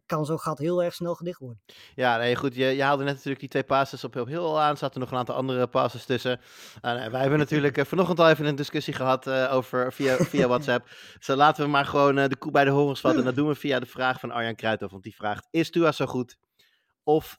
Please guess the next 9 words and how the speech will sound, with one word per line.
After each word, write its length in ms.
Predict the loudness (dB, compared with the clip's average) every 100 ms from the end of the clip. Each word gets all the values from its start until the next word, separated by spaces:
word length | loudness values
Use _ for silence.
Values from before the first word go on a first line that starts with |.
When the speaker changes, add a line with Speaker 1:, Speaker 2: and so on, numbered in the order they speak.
| _
Speaker 2:
tillen 240 | 2 4
zijn 240 | 4 2 6
wide 180 | 4 4
receivers 500 | 0 -2 -2 -2 0
hem 280 | 2 2 -2
naar 240 | 0 0
een 80 | 2
hoger 380 | 2 2 0 -2
niveau?" 500 | 2 4 4 2